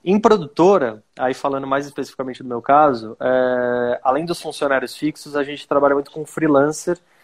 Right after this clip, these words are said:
que são até saídas que a gente opta pra quando a casa tá cheia, né?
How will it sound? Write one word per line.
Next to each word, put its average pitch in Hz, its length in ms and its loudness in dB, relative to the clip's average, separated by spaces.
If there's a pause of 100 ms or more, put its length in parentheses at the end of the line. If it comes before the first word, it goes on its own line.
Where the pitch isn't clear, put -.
(240)
que 160 120 -6
são 175 160 2
até 170 200 4
saídas 160 540 0
que - 160 -8
a 156 80 -2
gente 143 340 -8
opta 131 340 -2
pra 147 160 -6
quando 139 220 -6
a 135 260 0
casa 139 300 -2
tá 156 160 -2
cheia, 117 440 -6
né? 107 100 -20